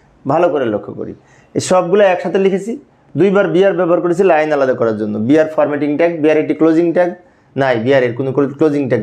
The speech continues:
নাই, এটা একটি এমটি ট্যাগ। তারপর টিডি ক্লোজ করব, এই সেলটা হলো। এবার এইটা বাংলাদেশ লেখাটা আবার লিংক হবে, লিংক হবে, সেজন্য আবার আমরা টি-, টিডি ব্যবহার করবো। অ্যালাইন সমান সেন্টার লিখবো,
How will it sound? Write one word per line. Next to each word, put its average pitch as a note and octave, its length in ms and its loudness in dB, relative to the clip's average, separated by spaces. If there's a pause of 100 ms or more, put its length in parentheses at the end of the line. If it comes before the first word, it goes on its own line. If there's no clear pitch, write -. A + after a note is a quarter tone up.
নাই, G#2 120 -6
এটা G#2 140 -6
একটি B2+ 160 -2
এমটি B2 220 -2
ট্যাগ। F#2+ 140 -2 (960)
তারপর D3 200 -2
টিডি D3+ 240 2
ক্লোজ B2+ 240 0
করব, G#2 140 -6 (360)
এই D3+ 160 2
সেলটা A#2 340 2
হলো। G#2 160 -2 (680)
এবার D#3+ 140 2 (100)
এইটা F#3 160 2 (120)
বাংলাদেশ F3 380 0
লেখাটা E3 260 2
আবার E3+ 120 2 (840)
লিংক D#3+ 280 4 (100)
হবে, F#2 160 -8 (560)
লিংক D3 240 0
হবে, G#2 160 -10 (960)
সেজন্য F3+ 340 2 (140)
আবার F#3 280 2
আমরা F#3 160 0 (100)
টি-, F3+ 220 0 (260)
টিডি E3 300 4
ব্যবহার D#3+ 280 2
করবো। D#3 220 2
অ্যালাইন D#3+ 280 2
সমান D#3+ 160 0 (120)
সেন্টার D3 300 2
লিখবো, D#3+ 180 2